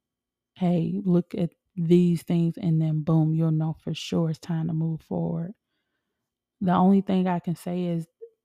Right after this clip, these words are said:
you know, a surefire way is looking at your gut, you know,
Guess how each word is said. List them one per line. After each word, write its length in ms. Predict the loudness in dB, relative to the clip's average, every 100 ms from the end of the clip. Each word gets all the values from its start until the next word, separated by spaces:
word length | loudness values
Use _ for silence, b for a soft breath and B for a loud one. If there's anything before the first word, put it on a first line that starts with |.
| -6
you 180 | -2 0
know, 240 | 0 -4
a 40 |
surefire 880 | -6 -4 -2 -2 -2 -6 -4 -4 -4
way 420 | -6 -4 -4 -4 -2
is 480 | 0 0 -2 -6 -18 _ _ _ _ _ -4
looking 320 | -4 0 0
at 240 | 0 -2
your 200 | -2 -2
gut, 360 | -2 -2 -2 -4 _ _ _
you 100 | -2
know, 400 | 0 0 -2 -6